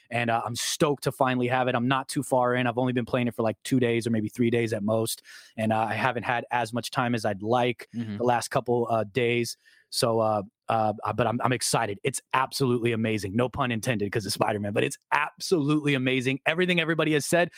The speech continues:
Speaker 1: it's exceeding those expectations. It's
Speaker 2: A hundred percent.
Speaker 1: absolutely amazing. Yeah.
Speaker 2: Yeah, man, I, I love that game. That game was very, like, came at a right time for me. And, um, I think Miles Morales is gonna come out soon as well for P C. So that's another treat for you
Speaker 1: Yeah.
Speaker 2: to,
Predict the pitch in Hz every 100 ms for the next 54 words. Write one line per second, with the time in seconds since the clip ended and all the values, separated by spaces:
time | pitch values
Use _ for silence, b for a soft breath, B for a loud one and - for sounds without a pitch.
0 | B 147 143 - - 202 180 135 117 127
1 | 120 120 - 120 - - - - 101 113
2 | 131 - 131 113 107 104 95 78 - -
3 | 127 - - _ _ 120 123 110 104 117
4 | 135 135 139 110 98 95 95 101 98 98
5 | 110 104 101 95 92 90 92 92 104 107
6 | 107 107 101 95 104 - 117 104 90 101
7 | 101 - 95 92 - 95 92 92 95 B
8 | B B 104 147 196 95 92 - - 98
9 | 98 - 107 110 226 - 143 147 120 110
10 | 120 120 110 101 98 90 - 123 101 92
11 | 90 95 104 101 90 92 90 90 87 98
12 | 92 98 104 104 98 98 92 110 90 95
13 | 90 131 107